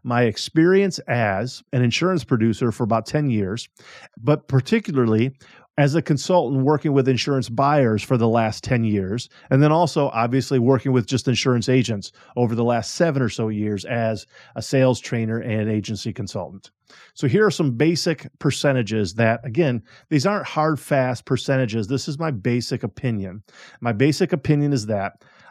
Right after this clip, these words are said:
on average, about fifteen percent of insurance buyers out there right now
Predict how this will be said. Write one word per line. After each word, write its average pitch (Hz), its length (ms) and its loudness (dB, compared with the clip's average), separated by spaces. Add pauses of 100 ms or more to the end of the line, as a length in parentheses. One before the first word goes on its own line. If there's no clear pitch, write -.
(240)
on 170 200 2
average, 127 640 0 (160)
about 117 800 0
fifteen 185 720 0
percent 135 760 0
of 123 160 -2
insurance 147 500 -2
buyers 123 600 -2
out 117 260 -2
there 110 400 -14
right 139 320 -2
now 107 360 -4